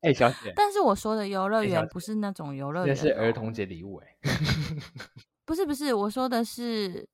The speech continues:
Speaker 2: 我说的是，嗯，怎么说？就是爸爸妈妈带我们去，可能类似，你知道爱乐园那一种吗？
Speaker 1: 哦，你是说那个入场券，类似这样子吗？就是门票。
Speaker 2: 对，对，对，因为我发现，
Speaker 1: 票券，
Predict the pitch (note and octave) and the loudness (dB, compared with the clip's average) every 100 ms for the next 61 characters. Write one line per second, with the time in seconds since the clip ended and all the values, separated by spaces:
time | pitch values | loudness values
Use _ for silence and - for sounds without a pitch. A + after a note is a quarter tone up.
0 | _ - G#3+ A#3 A3+ G#3+ - A3+ G#3+ G3 | _ -12 -10 -8 -6 -6 -8 -8 -8 -8
1 | - - _ G3 F#3 F3+ F3 F3+ F#3 E3 | -12 -20 _ -10 -8 -8 -10 -10 -10 -10
2 | - - A3+ A3+ A3 A3+ _ _ _ F#3 | -10 -10 -8 -6 -6 -8 _ _ _ -10
3 | F3 F#3 F#3 E3+ F3 A3+ G#3+ D#3 E3+ - | -4 -4 -2 -4 -6 -4 -4 -4 -8 -8
4 | G3+ F3+ F3+ E3 - - - G#3 G#3 F#3 | -8 -8 -10 -10 -12 -20 -10 -6 -6 -6
5 | G3 - - - _ _ _ A#3 A3+ A3+ | -10 -10 -14 -20 _ _ _ -2 0 0
6 | G#3+ G3+ G3 F3+ D#3+ C#3 C#3+ C#3+ - - | 0 -2 -2 -2 -2 -6 -8 -8 -10 -2
7 | A2 D#3+ G3+ G3 C#3 - B2 A#2+ G3 F3+ | 2 6 8 10 8 4 -6 -6 -4 0
8 | G3 F#3 F#3+ F#3 D#3 C3+ C3 D3+ F3 B2+ | 4 4 4 2 4 4 2 0 -4 -8
9 | B2 E2 F2 - D#3 G2 F#2+ - A#2 B2+ | -12 -16 -16 -8 -6 -6 -12 -16 -14 2
10 | C3 B2 B2 A#2+ A2 G2+ F2 F2 F2 B2+ | 2 2 -4 -4 -4 -8 -12 -14 -12 -8
11 | B2 G#2 F#4+ F#4+ F#4 F#4 F4 D#4+ F#4+ G4+ | -6 -2 -2 -2 -4 -2 -2 -2 -4 -2
12 | C#4+ G3+ G3 A3+ A#3 - G3+ F#3+ F3 - | 0 0 -2 -2 -2 -2 -2 2 2 0
13 | - | -8